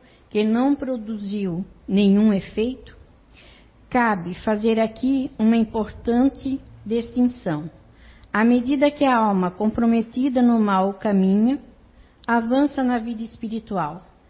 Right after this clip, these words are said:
vai se esclarecendo e se desfaz pouco a pouco de suas imperfeições, conforme uma, a maior ou menor boa vontade que o homem emprega,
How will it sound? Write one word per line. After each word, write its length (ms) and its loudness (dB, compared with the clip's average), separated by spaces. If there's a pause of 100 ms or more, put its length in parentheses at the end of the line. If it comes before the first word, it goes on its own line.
(300)
vai 400 2
se 140 -8
esclarecendo 960 -2
e 60 -2
se 180 -10
desfaz 680 -4
pouco 300 -6
a 60 -2
pouco 540 -6 (320)
de 120 -2
suas 360 -4
imperfeições, 1080 0 (220)
conforme 800 0 (340)
uma, 420 2
a 120 -2
maior 760 -2
ou 120 0
menor 480 -2
boa 280 -2
vontade 640 -6 (240)
que 160 -4
o 60 -2
homem 440 -2
emprega, 460 -10